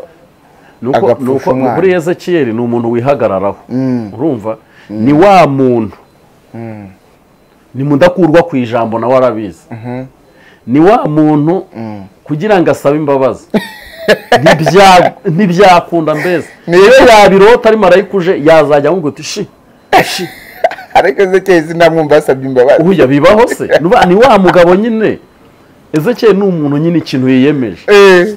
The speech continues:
Speaker 1: Yiyemeje nyine.
Speaker 2: Ni iki?
Speaker 1: Arihambira paka, niyo waba umuha miliyari.
Speaker 2: Mm.
Speaker 1: Urumva?
Speaker 2: Aka-, agafu-
Speaker 1: Yanayigutwikira mu maso, ntabwo
Speaker 2: Kabisa.
Speaker 1: yayemera ngo
Speaker 2: Ngo, ngo
Speaker 1: mu
Speaker 2: yisubire.
Speaker 1: kintu nyine yiyemeje tu.
Speaker 2: Mm.
Speaker 1: Ahangana nacyo bikarangira agaragaye ko yasebye,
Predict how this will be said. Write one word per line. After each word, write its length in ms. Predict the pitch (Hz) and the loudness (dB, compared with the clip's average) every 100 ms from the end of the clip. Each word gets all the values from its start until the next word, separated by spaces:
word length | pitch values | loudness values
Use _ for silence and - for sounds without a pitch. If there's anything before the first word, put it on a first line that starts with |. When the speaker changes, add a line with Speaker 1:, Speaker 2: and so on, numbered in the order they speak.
| 143 | -4
Speaker 1:
Yiyemeje 640 | 175 175 214 202 143 143 | 0 2 2 2 0 -2
nyine. 220 | 143 139 95 - | -4 -6 -10 -4
Speaker 2:
Ni 300 | 180 190 185 | 2 4 4
iki? 100 | 170 - | 2 0
Speaker 1:
Arihambira 1160 | 180 208 262 170 165 151 147 143 139 139 139 | 2 4 4 4 4 2 -2 -2 -2 0 0
paka, 380 | 135 165 180 175 | 0 -4 -2 -4
niyo 200 | 151 190 | -2 0
waba 160 | 180 175 | 0 -2
umuha 280 | 175 156 | -4 -4
miliyari. 580 | 135 139 165 135 113 98 - - | -4 -4 -2 0 0 -2 -8 -8
Speaker 2:
Mm. 460 | 156 156 147 131 127 | -4 -2 -4 -4 0
Speaker 1:
Urumva? 400 | 190 143 120 117 - | 0 0 -4 -8 -4
Speaker 2:
Aka-, 280 | 139 139 160 | -2 2 2
agafu- 260 | 170 165 170 180 | 4 4 4 4
Speaker 1:
Yanayigutwikira 880 | 185 180 180 165 - 180 170 - 165 | 4 4 2 2 -2 0 0 0 0
mu 140 | 165 175 | 2 0
maso, 600 | 226 190 151 - 196 - - 143 | 2 0 0 -2 -4 -4 -10 0
ntabwo 280 | 147 151 | 2 4
Speaker 2:
Kabisa. 120 | 151 147 | 2 2
Speaker 1:
yayemera 800 | 151 147 143 160 185 175 143 135 | 4 2 2 2 0 0 0 0
ngo 260 | 127 160 - - 127 | -2 -6 -8 -20 -14
Speaker 2:
Ngo, 260 | 139 147 151 | 0 2 2
ngo 160 | 160 | 2
Speaker 1:
mu 60 | 165 | 2
Speaker 2:
yisubire. 320 | 170 202 175 147 | 0 2 2 4
Speaker 1:
kintu 60 | 175 | 2
nyine 220 | 220 165 | 2 2
yiyemeje 680 | 151 151 175 165 143 113 113 | 2 2 2 2 -2 -2 -8
tu. 160 | - 139 - - | -8 -12 -12 -6
Speaker 2:
Mm. 60 | 143 | -2
Speaker 1:
Ahangana 580 | 165 170 160 165 160 | 0 2 2 2 2
nacyo 320 | 160 196 202 180 | 0 -2 0 -2
bikarangira 640 | 165 - 160 160 160 165 | 0 0 2 2 2 0
agaragaye 420 | 220 240 196 190 | 2 2 2 0
ko 140 | 190 | 0
yasebye, 580 | 233 247 233 226 185 220 | 0 0 0 -2 0 -6